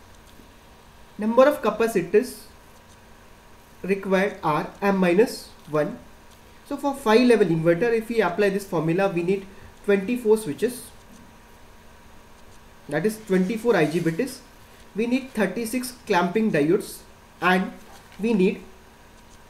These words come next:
four number of capacitors, that is M minus one.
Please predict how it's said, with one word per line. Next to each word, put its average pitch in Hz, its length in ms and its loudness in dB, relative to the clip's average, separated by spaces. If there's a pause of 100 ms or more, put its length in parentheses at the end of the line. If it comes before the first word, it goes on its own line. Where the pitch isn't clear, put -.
(760)
four 240 200 6
number 196 260 2
of 247 240 -4
capacitors, 147 720 -6
that 165 200 -6
is - 240 -4
M 165 140 -2
minus 175 540 -2
one. 127 140 -12